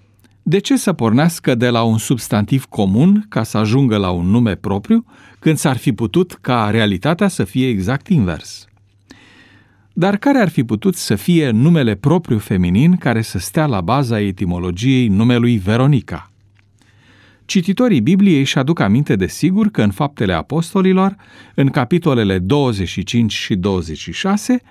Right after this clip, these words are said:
Luca vorbește despre împăratul Agripa și despre soția lui Berenice, care au sosit la Cezarea ca să-i ureze de bine lui Festus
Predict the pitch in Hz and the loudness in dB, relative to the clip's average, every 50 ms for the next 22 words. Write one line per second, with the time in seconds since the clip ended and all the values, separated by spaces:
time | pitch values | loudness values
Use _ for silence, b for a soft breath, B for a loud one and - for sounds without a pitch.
0 | b b b b b b b 156 180 247 262 - - 269 247 170 120 110 101 156 | b b b b b b b 2 2 2 2 2 2 2 2 2 2 2 2 0
1 | 196 - - 208 170 139 147 - - 151 131 123 117 - 120 110 117 147 147 - | 0 0 0 0 0 0 0 0 0 0 2 2 0 0 0 0 2 0 0 0
2 | - 120 90 82 82 80 101 160 190 - - 208 208 202 - - 139 120 135 143 | 0 -2 0 0 -2 -2 0 0 0 0 0 -2 -2 -2 -2 -4 -2 -2 -2 -2
3 | - - 117 113 - - - 92 92 - - 156 113 101 98 110 139 143 127 107 | -4 -4 -4 -4 -4 -2 -4 -4 -4 -2 0 0 0 2 2 2 2 2 2 2
4 | 98 98 95 117 113 104 98 90 87 95 117 135 - 214 226 233 - B B B | 0 0 0 0 0 0 0 0 0 0 0 0 0 0 0 -2 -4 B B B
5 | B B B B B B B B - - 196 190 185 185 180 175 - - - 160 | B B B B B B B B -4 0 2 2 4 2 2 0 -2 -2 0 0
6 | 165 160 151 - - 151 139 131 - - 175 - - 113 98 98 - - 104 85 | 2 2 0 0 -2 -2 -2 0 0 -2 -2 0 -2 -2 -2 -2 -2 -2 -2 -2
7 | 85 85 85 101 175 196 220 214 208 - 165 147 - - 139 113 104 101 107 139 | -2 -2 0 0 2 2 2 0 -2 -2 -4 -4 -2 0 0 2 2 2 2 2
8 | 147 120 110 95 87 92 90 113 131 117 104 92 87 85 82 - - 208 226 214 | 2 0 0 0 0 0 0 2 2 2 2 0 0 -2 -4 -4 -2 -2 -2 -2
9 | - - 240 226 208 - - | -2 0 0 0 0 -2 -6